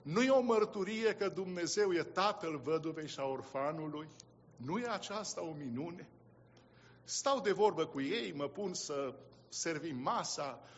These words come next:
o masă lungă, plin de copii acolo, surorile care îi ajutau. Intru în vorbă, fiind și cu fratele meu, și ce credeți? Ionuț, pe lângă copiii lui,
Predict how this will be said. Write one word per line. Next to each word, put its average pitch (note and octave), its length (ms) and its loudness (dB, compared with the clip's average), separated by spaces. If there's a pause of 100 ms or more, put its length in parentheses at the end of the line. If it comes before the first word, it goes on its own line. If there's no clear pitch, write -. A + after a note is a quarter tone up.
(180)
o A3 100 0
masă F#3+ 480 0
lungă, F3+ 380 -4
plin G3+ 280 -4
de E3+ 140 -4
copii F#3+ 380 -6
acolo, D3+ 400 -4
surorile D#3 420 -4
care D3 240 -2
îi C#3+ 60 0
ajutau. C#3 640 -2 (1120)
Intru B3+ 380 0
în F3+ 120 0
vorbă, G3 580 4
fiind F3+ 180 -4
și F#3+ 120 -6
cu F3+ 100 -4
fratele E3 480 -2
meu, E3 320 -4
și F3 180 -8
ce F#3 200 -4
credeți? B2+ 600 -2 (1500)
Ionuț, A3+ 540 2
pe B3+ 160 4
lângă A#3+ 280 4
copiii F3+ 600 -2
lui, G#3+ 260 -4